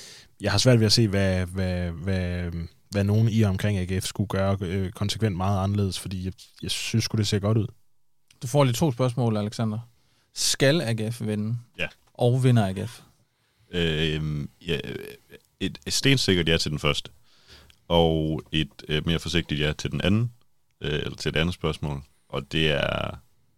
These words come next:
Speaker 3: selvføl-, selvfølgelig skal vi vinde, fordi at det er en oprykker, og vi vandt bronze sidste år. Altså, så, så, så koldt og kontant kan man jo stille det op. Øh, og der skal bare være forskel på de to hold. Og især med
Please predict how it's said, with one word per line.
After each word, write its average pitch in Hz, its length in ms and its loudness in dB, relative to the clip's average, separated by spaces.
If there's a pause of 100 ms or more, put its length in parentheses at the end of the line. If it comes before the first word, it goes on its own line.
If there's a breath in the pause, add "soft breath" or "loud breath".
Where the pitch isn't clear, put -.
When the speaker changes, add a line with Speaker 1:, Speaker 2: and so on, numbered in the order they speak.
(760)
Speaker 3:
selvføl-, 101 460 2
selvfølgelig 120 440 4
skal 95 220 2
vi 90 60 0
vinde, 78 260 2
fordi 78 280 -2
at 69 160 -2
det 78 100 0
er 80 40 0
en 71 120 -4
oprykker, 78 460 2
og 69 120 -2
vi 73 140 -4
vandt 71 180 -4
bronze 76 320 -4
sidste 71 300 -6
år. 67 220 -12 (180)
Altså, - 200 -2
så, 87 200 2
så, 95 280 2
så 98 200 0 (160)
koldt 92 220 4
og 78 60 -4
kontant 80 320 0
kan 73 100 -10
man 71 100 -4
jo 71 40 -8
stille 71 240 -4
det 71 80 -2
op. 67 180 -6 (760)
Øh, 73 440 0 (260)
og - 140 -2
der 85 100 4
skal 90 340 2
bare 76 180 0
være 71 100 -2
forskel 73 440 -6
på - 120 -8
de 73 80 -4
to 71 240 -4
hold. 71 220 -4 (320)
Og 73 220 -2 (140)
især 82 520 0 (320)
med 76 240 -8